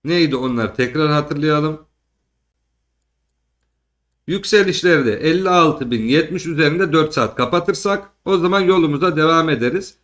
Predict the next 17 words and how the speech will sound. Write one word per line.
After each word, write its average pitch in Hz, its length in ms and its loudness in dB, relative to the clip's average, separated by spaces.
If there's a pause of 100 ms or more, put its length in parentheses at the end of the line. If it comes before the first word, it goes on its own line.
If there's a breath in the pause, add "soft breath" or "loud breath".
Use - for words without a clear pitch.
(960)
Yani 165 300 -4
elli 180 260 2
yedi 196 340 2
bin 151 140 0
yedi 160 240 2
yüz 185 320 -4
ve 185 200 2 (180)
altmış 160 440 -2
bir 175 220 0
bin 180 100 0
potansiyeli 165 680 2
olur 139 300 2 (100)
öyle 135 300 2
bir 151 80 -2
durumda. 110 420 -4 (460)
Düşüşlerde 160 760 0
de 185 220 -4